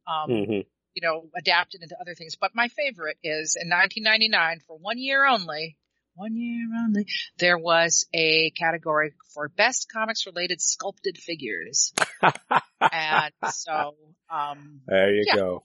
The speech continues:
Speaker 1: you
Speaker 2: It
Speaker 1: know, and then there was special recognition and best adaptation from another work. So, you know, they, they
Speaker 2: Yeah.
Speaker 1: experiment. And
Speaker 2: Yeah.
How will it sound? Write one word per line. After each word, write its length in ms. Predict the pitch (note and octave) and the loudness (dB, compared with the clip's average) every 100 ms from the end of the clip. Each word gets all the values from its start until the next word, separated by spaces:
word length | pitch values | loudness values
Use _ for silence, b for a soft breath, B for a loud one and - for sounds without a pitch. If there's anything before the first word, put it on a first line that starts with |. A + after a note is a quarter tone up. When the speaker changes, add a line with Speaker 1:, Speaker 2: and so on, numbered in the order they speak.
| - | -8
Speaker 1:
you 180 | C4+ D4+ | 2 4
Speaker 2:
It 60 | |
Speaker 1:
know, 80 | A3+ A#3 | 4 2
and 120 | D#4+ F4+ | -2 -2
then 100 | A4 | 0
there 120 | A#4 | 0
was 120 | G4+ | 0
special 460 | - - G#4+ - F#4 | 0 2 2 2 -2
recognition 800 | D4+ D4 A3 A3+ A#3+ - E3 D#3 D#3 | -2 -2 -6 -4 -4 -4 -4 -6 -10
and 120 | E3 b b b _ - | -16 b b b _ 0
best 240 | D#4+ - | 0 4
adaptation 600 | C#4+ C#4+ C#4 B3 B3 A3+ G#3+ | 4 4 2 0 -2 -4 -8
from 140 | G#3+ | -6
another 220 | G3+ G3 | -4 -6
work. 260 | F3 F3 F3 | -6 -6 -4
So, 100 | - B4+ | -6 -4
you 220 | F#4 G4 | 0 4
know, 140 | F#4 F4 | 6 4
they, 140 | G4 | 2
they 100 | F#4+ | 2
Speaker 2:
Yeah. 120 | D3+ A4+ | 2 2
Speaker 1:
experiment. 540 | - - A#4+ D4 E4+ b - | 0 2 2 2 -6 b 0
And 100 | G4 C4 | 0 0
Speaker 2:
Yeah. 140 | A3+ | -10